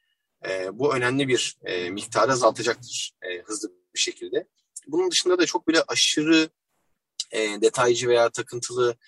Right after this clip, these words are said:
noktasına gelmeye bile gerek yok. Öyle hissediyor insanlar ama aslında birazcık dikkat ederek, birazcık hani buzdolabımızı açıp "Ya neler kalmış bir bakayım, bu akşam ondan tüketeyim." demek bile aslında, e, ciddi bir atığı önleyecektir. E, Berat sana bırakayım.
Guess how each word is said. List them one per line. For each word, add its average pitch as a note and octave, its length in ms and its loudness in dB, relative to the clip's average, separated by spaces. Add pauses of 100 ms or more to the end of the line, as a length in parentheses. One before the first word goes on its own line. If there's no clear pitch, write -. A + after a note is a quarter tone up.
(260)
noktasına A#2 380 -4
gelmeye A#2 480 2
bile A#2 160 2
gerek A2+ 280 4
yok. F2+ 120 -12
Öyle A2 180 2
hissediyor F2+ 400 -2
insanlar F#2+ 340 -6
ama C3+ 200 -2
aslında C#3 440 -4 (360)
birazcık C#3 420 4
dikkat - 220 -2
ederek, A2+ 480 -2
birazcık A#2+ 380 0
hani A2+ 280 -4 (340)
buzdolabımızı C3+ 560 2
açıp C3 260 -4 (120)
"Ya B2 80 2
neler B2+ 300 4
kalmış A#2+ 400 0
bir - 60 -14
bakayım, A#2 360 -2 (140)
bu A2+ 120 6
akşam A#2+ 280 -2
ondan A#2+ 300 -2
tüketeyim." A2+ 460 -8
demek A#2 320 -2
bile F#2+ 140 0
aslında, A#2+ 460 -4 (420)
e, A#2 140 -6
ciddi A#2 340 -4
bir B2 60 2
atığı C3+ 300 -2
önleyecektir. A#2 760 -4 (420)
E, G#2 260 -8
Berat A#2+ 180 0
sana C3 260 -4
bırakayım. F#2 380 -4